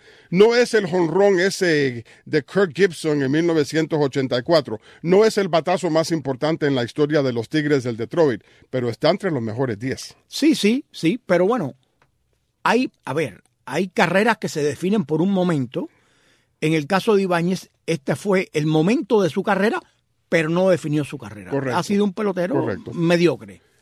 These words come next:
Speaker 1: Y acuérdense, amigos, en Cuba, que el béisbol de las Grandes Ligas, ante todo y sobre todo, es un negocio. Y este deporte, hay un dicho americano que dice, "¿Qué has hecho por mí últimamente?".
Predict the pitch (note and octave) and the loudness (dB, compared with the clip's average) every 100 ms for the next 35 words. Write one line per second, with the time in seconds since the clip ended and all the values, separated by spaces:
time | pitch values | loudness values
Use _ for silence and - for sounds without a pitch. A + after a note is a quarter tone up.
0 | - D3+ C#3+ A3 A#3 A3 F#3 F3+ G#3+ G3 | -4 0 4 4 4 2 2 2 4 4
1 | E3+ D#3 G3 G#3+ F#3 - C3+ B2 F#3 D3 | 2 0 2 4 2 2 -2 0 -2 -2
2 | E3 F3+ D#3+ C3 A#2 D3+ E3 C#3 - D#3 | -2 0 2 0 0 0 0 -2 -2 -2
3 | B2+ A2+ - - _ _ _ - C3 B2 | 0 -2 -4 -14 _ _ _ -6 -4 -2
4 | C3 E3 F3 F3+ - C#3 - A#2+ A#2+ A#2+ | -2 0 2 2 -2 -4 -4 -2 -4 0
5 | D3 D3 - D3 C#3 - D3+ D#3 C#3+ A#2 | 0 0 -2 -4 -6 -6 -6 -4 -4 -4
6 | A2 - - - _ _ _ _ _ _ | -8 -10 -16 -18 _ _ _ _ _ _
7 | - B2+ F3 - F3+ D#3+ F#3 F3 C#3 D3 | -6 0 0 2 2 2 0 0 0 0
8 | D#3 D#3+ F3 C#3+ B2+ B2+ D3 D3+ C3+ A#2+ | 0 -2 0 0 0 -2 0 0 -2 -2
9 | C#3+ - A#2 - C3 C3 D3 E3 C3 A#2 | -2 -2 -6 -2 -2 -2 -4 -4 -4 -4
10 | B2+ D3 C#3+ C#3 B2+ A2+ A2 F#2+ - - | 0 0 -2 -4 -4 -4 -6 -12 -16 -20
11 | _ | _